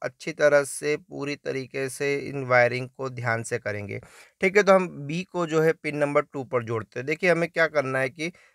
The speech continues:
ये जो पिन नंबर टू है ये, ठीक है, इसे हम यहाँ पर बी से जोड़ देंगे जो पहली पिन है। ठीक है, अब जो ये डी थ्री है इसे हम पिन नंबर थ्री पर जोड़ देंगे। ठीक है,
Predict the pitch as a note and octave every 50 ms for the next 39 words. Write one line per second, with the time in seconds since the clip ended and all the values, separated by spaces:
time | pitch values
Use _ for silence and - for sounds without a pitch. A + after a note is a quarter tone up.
0 | _ _ _ - B2+ C3 C#3 C#3 D3 - - C#3+ C#3+ D3 C#3+ C#3+ C#3 C#3+ C3 _
1 | C3+ B2+ A#2+ A2+ G#2+ A2 G#2+ A2 A2 G#2 G#2 - _ _ _ _ _ _ _ -
2 | D#3+ F3+ - C#3 C3+ C#3 C3+ - D#3+ D3+ D3+ D3+ D3 C#3+ C#3+ C#3+ C#3 _ D3+ D3
3 | C#3+ C#3+ C#3 C#3+ - - B2 A#2+ A#2 A2+ A2 G2+ A2 G#2+ A2+ A2+ A#2+ A2+ - B2+
4 | B2+ B2+ B2 B2 F#3+ _ - G2 - G2+ G2 _ - - - F3 D#3+ - - -
5 | _ _ _ C#3+ C3+ C3 C3 C3 D3+ D3+ D3 C#3+ D3+ D3+ C#3 C3 B2+ C#3+ D#3 D#3+
6 | _ _ - D#3 D#3 D#3+ D3 C3 B2 A#2 A2 - - C3+ C3 D#3+ D3+ D3 D3 D3
7 | - D3+ D3 D3+ D3+ D3+ D3+ D3+ D#3 _ - F3 E3 E3+ - E3 D#3 C#3 B2 A#2+
8 | A2+ G#2+ G2+ G#2+ A2 G#2 G2+ G#2+ A2+ - _ _ - D3 C#3+ _ G3 G#3+